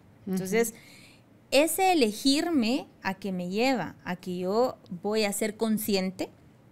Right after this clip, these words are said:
Speaker 2: y si tengo que ir y trabajar en, en aprender a ser consciente, voy a ir y lo voy a hacer. Voy a cuidar mi cuerpo, ¿verdad? Somos mente, cuerpo, alma y espíritu. Y entonces,
Speaker 1: Ujú.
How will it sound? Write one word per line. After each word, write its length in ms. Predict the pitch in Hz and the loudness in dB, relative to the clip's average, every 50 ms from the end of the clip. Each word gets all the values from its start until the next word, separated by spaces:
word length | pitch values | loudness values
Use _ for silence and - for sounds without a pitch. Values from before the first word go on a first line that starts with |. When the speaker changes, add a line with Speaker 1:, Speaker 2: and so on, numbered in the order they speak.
| - - - - - | -20 -20 -20 -10 -4
Speaker 2:
y 100 | - 220 | -4 -2
si 140 | - - 202 | -2 -2 -4
tengo 300 | - - 190 202 226 240 | -4 -4 0 0 0 0
que 180 | 240 - 190 180 | 0 0 0 0
ir 140 | 220 226 | 0 0
y 60 | 220 208 | 0 -2
trabajar 640 | 214 - 196 190 185 185 175 - - 226 233 277 | 0 2 2 2 2 2 -2 -2 0 0 2 2
en, 280 | 339 359 339 302 269 240 240 - - | 2 0 2 2 2 2 0 -2 -2
en 220 | 226 214 208 208 | -2 0 2 0
aprender 540 | 196 185 - 196 190 185 185 190 220 277 359 | 0 0 0 -2 -2 -2 0 0 2 2 2
a 80 | 359 302 | 2 0
ser 220 | - 262 240 240 | 0 -2 -4 -2
consciente, 480 | - 240 233 233 - 226 233 233 320 320 | -2 -2 -2 -2 -2 -2 -2 -2 -2 -2
voy 180 | 269 220 190 | 0 0 2
a 100 | 180 170 | 2 0
ir 140 | 180 254 494 508 | 0 0 2 0
y 40 | 359 | 2
lo 120 | 240 185 | 2 0
voy 140 | 165 156 151 | 0 0 -2
a 40 | 143 | -2
hacer. 300 | 143 - - - - - - - - - - - - - - - - - - - | -4 -6 -10 -12 -14 -16 -18 -20 -20 -20 -20 -20 -20 -20 -20 -20 -20 -20 -12 -8
Voy 440 | - 196 208 233 240 254 285 311 - - - - - - - - - | -2 4 6 8 8 8 6 4 2 -4 -12 -20 -20 -20 -20 -8 -4
a 120 | - 196 185 | -4 -4 -4
cuidar 400 | - - 226 208 196 196 190 220 | -2 0 0 2 4 4 4 2
mi 120 | 247 262 | 0 0
cuerpo, 640 | - - 247 226 180 170 170 - - 196 254 302 - - - - - - - - - - - - - - - | 2 4 4 4 4 4 2 -2 -4 -4 -4 -4 -6 -12 -20 -20 -20 -20 -20 -20 -20 -20 -20 -20 -20 -16 -10
¿verdad? 420 | 175 165 165 151 160 165 185 214 214 | -8 -8 -6 -6 -4 -4 -4 -4 -2
Somos 400 | - 185 180 185 190 185 175 175 | -4 -4 -2 -2 -2 -2 -2 -2
mente, 320 | 180 185 190 190 - 196 | -2 -2 -2 -2 -4 -8
cuerpo, 460 | - - 202 214 247 294 285 - 220 | -6 -2 0 0 0 -2 -2 -4 -6
alma 200 | 190 185 185 180 | -4 -4 -6 -6
y 80 | 175 175 | -6 -8
espíritu. 600 | 170 - - - 262 330 480 339 - - - 165 | -8 -10 -8 -6 -4 -2 -2 -4 -4 -4 -4 -2
Y 100 | 165 160 | 0 0
entonces, 520 | 170 165 160 180 190 202 196 240 247 247 | 0 0 0 -2 -2 0 2 2 0 0
Speaker 1:
Ujú. 80 | - | -2